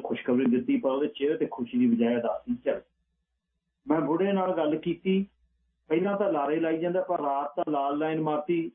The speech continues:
"ਮੈਂ ਕਿਸੇ ਨੂੰ ਨਹੀਂ ਸਪਾਂਸਰ ਕਰਨਾ, ਜੇ ਉਹ ਸਪਾਂਸਰ ਨਹੀਂ ਕਰ ਸਕਦਾ ਤਾਂ ਫਿਰ ਮੈਂ ਜ਼ਿੰਦਗੀ ਕਿਉਂ ਗਾਲਾਂ ਬੁਗੜੇ ਨਾਲ?"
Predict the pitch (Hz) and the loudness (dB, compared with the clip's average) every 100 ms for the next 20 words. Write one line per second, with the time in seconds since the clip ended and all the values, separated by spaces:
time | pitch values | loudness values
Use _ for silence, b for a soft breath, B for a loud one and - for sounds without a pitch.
0 | _ _ - 143 151 160 185 196 226 233 | _ _ 0 2 2 0 2 2 4 2
1 | - 180 - 156 151 233 120 - _ _ | 0 -2 0 -2 0 2 2 0 _ _
2 | 123 170 170 240 151 143 160 151 175 196 | 0 0 0 -2 0 0 0 2 2 0
3 | 170 - 156 156 165 165 156 151 160 135 | 0 0 0 0 0 0 0 0 0 0
4 | 127 127 131 151 - 147 135 127 135 127 | 2 2 2 0 0 0 2 0 0 0
5 | 127 170 160 139 120 | 0 2 2 0 -4